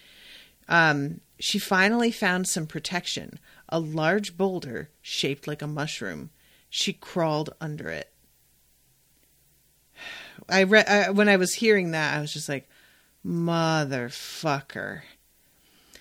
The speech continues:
And then she saw something lying among the rocks. It was the jade casket which had contained hand ointment but was now licked clean.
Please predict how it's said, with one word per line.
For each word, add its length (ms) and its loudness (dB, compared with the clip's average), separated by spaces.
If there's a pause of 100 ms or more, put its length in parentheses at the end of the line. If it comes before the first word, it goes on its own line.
(140)
And 120 2
then 120 4
she 160 0
saw 280 4
something 360 0
lying 360 0
among 240 -2
the 80 -4
rocks. 480 -8
It 100 -10
was 140 -8
the 100 -10
jade 340 -4
casket 540 -8
which 140 -6
had 120 -10
contained 400 -8
hand 280 -4
ointment 400 -8
but 100 -14
was 140 -14
now 280 -6
licked 360 -10
clean. 500 -12